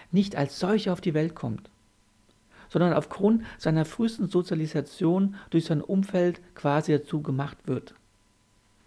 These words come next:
Dies soll keine Entschuldigung oder Ausrede für einen ausgewachsenen, ausgeprägten Narzissten sein, aber zumindest eine Erklärung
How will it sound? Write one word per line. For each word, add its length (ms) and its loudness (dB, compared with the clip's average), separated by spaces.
Dies 120 0
soll 140 4
keine 220 0
Entschuldigung 640 0
oder 240 -2
Ausrede 480 0
für 220 0
einen 220 0
ausgewachsenen, 1000 -2
ausgeprägten 720 -4
Narzissten 460 -4
sein, 360 -6
aber 320 -2
zumindest 420 0
eine 220 -4
Erklärung 640 -2